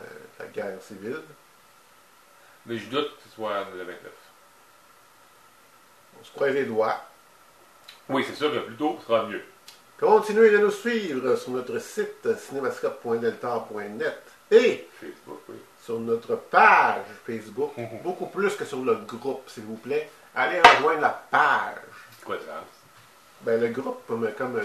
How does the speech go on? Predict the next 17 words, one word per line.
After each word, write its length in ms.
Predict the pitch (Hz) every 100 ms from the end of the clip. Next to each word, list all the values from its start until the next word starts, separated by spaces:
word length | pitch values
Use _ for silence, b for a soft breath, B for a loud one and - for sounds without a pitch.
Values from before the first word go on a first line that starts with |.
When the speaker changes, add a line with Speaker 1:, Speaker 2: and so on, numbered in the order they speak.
| 107
Speaker 1:
Dominique 260 | 117 131
Vallière, 460 | 123 117 139 147 117
l'ancien 300 | 107 - 120
collègue 320 | 113 117 117
de 80 | 107
Cinémascope, 580 | - 110 104 - 135 135 - -
Speaker 2:
Ouais. 80 | - - - -
Speaker 1:
qui 100 | 110
revient 480 | 113 98 110 131 117
un 60 |
peu 120 | 107
plus, 300 | 104 123 -
euh, 60 | 107 98 92 90 - - - _ _ _ -
nous 160 | 113 107
appuyer. 360 | - 104 120 226 -
Speaker 2:
Ouais. 60 | - - B B B B -
Speaker 1:
Euh, 460 | 104 104 104 104